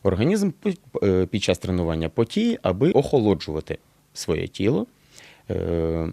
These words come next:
тому що під час тренування ми починаємо потрошки перегріватися. Е, і для цього між підходами кілька ковточків, не залпом п'ємо, припустимо, пів літри,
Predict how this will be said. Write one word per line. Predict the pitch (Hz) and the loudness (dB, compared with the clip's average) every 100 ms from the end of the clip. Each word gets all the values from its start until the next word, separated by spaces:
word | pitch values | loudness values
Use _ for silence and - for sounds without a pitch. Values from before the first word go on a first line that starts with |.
| - - | -10 -12
тому | - 92 | -4 -4
що | 82 - | -4 -6
під | 85 | -8
час | - 80 | -2 -2
тренування | - - 80 85 160 170 | -2 -6 -2 -2 0 -2
ми | 92 139 | -2 -4
починаємо | 95 - 82 101 101 | -6 -6 -4 -2 -4
потрошки | - - 107 - | -8 -8 -6 -6
перегріватися. | 90 85 87 92 95 78 - - - _ - - - - - | -4 -2 0 2 2 0 -4 -16 -20 _ -20 -20 -20 -18 -10
Е, | - 85 85 - | -6 -2 -4 -4
і | 110 107 98 | -2 2 2
для | 87 104 | 4 2
цього | 120 220 233 196 | 2 0 2 0
між | 120 127 110 - | 0 2 2 0
підходами | 98 - - 104 131 202 226 233 | -4 -2 2 4 4 2 0 -2
кілька | - 294 262 | -2 -2 -2
ковточків, | 127 90 135 147 - | -2 -2 -2 -4 -2
не | 92 104 98 92 87 80 50 - | 0 2 2 2 0 -2 -4 -2
залпом | 90 160 - 92 | 0 0 0 -4
п'ємо, | - 82 76 | -2 -2 -2
припустимо, | - - - 80 | -6 -8 -8 -4
пів | 76 90 | 0 0
літри, | 82 76 71 | 0 -4 -10